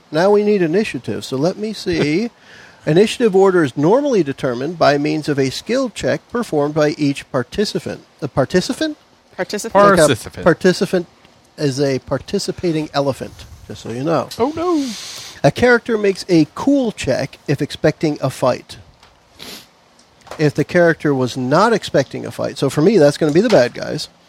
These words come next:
Speaker 1: they make a vigilance check instead. All right, so then once we make them, then we rank them in order from the most success symbols to the fewest. If there is a tie,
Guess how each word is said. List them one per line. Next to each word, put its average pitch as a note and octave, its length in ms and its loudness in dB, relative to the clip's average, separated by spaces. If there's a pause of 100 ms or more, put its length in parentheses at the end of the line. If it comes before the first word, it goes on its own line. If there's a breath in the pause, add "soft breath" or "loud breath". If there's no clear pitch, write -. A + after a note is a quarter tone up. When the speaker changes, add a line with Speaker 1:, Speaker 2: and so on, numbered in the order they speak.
(160)
Speaker 1:
they D3+ 160 6
make C#3 280 2
a C3 120 4
vigilance C#3 720 0
check - 400 -4
instead. C3+ 580 -2 (1700)
All A2+ 140 -2
right, D#3 240 0
so E3+ 140 -4
then F#3 380 4
once G#3 320 2
we A3+ 140 -2
make G3+ 380 0
them, D3+ 600 4 (760)
then F3 160 2
we F#3 160 6
rank E3 380 2
them F3 220 4
in E3 120 2
order D#3+ 440 4
from C#3+ 240 0
the C3+ 100 4
most D3+ 560 2
success G3 560 0
symbols F#3+ 520 0
to G3 220 -6
the F3 120 -4
fewest. - 600 -2 (220)
If E3+ 240 4
there F#3 200 6
is D#3 160 4
a D3 200 6
tie, C3+ 720 2